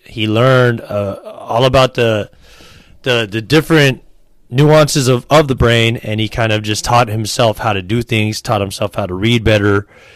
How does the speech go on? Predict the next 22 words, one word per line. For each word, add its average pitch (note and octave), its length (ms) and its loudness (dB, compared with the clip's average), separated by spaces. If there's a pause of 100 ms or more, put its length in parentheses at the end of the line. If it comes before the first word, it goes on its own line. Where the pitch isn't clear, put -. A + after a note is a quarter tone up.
(140)
He F2+ 340 -10
challenged B2 500 0
himself, A2+ 640 0 (120)
and G2 480 -4 (100)
ultimately B2 640 -2
he A2+ 160 -4
shaped B2 400 -2
his A2 180 -2
brain A2+ 400 0
in G#2+ 100 -2
a G2 80 -4
way G#2+ 300 0
that's F#2+ 340 -4
now, G#2+ 380 -2 (800)
like, G#2 200 0
super D#3+ 380 2
highly A#2+ 260 4
functional. G#2+ 520 -2
This G#2 180 -2
dude A2 220 2
is, G2+ 240 0
is F#2 260 -4